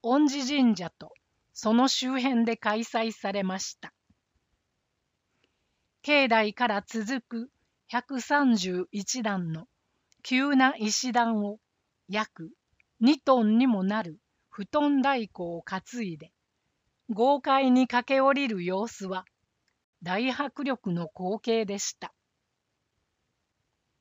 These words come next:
布団太鼓を多くの人が担いでいる写真です。八月八日、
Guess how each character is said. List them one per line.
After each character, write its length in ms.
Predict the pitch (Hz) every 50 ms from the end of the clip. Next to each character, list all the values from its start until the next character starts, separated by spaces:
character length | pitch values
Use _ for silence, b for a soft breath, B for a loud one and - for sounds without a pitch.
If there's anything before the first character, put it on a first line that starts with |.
| _ _ _
布 160 | - 233 226
団 300 | - - 339 339 339 330
太 220 | 302 285 302 285 254
鼓 100 | 214 _ - 185
を 260 | 180 175 170 170 226 _ _ _ _ _ _ _ _ _ _ _ _ _ _ -
多 220 | 277 285 302 277
く 160 | - - 226 208
の 140 | 190 185
人 340 | 208 - - _ - 240 220
が 180 | 180 170 160 202 _ _ _ _ _ _ _ _ _ -
担 160 | - 226 233 - - 349 349
い 120 | 302 240 208
で 140 | 180 175 175
い 160 | 170 165 156
る 160 | 151 160 208 330 _ _
写 240 | - - - 226 208
真 360 | - - 240 233 233 226 208
で 120 | 175 202 214
す。 220 | - - 170 170 _ _ _ _ _ _ _ _ _ _ _ _ _ _ _ _ _ _ _ _ _ _ _ _ _ _ _ _ _ _ _ _ _ _ _ _ _ _ _ _ _ _ _ _ _ _
八 340 | - 226 226 226 - 302 311
月 480 | 285 285 269 _ - - 247 254 320 - _ _ _ -
八 300 | 196 190 202 208 214 214 _
日、 240 | - 185 170 170 -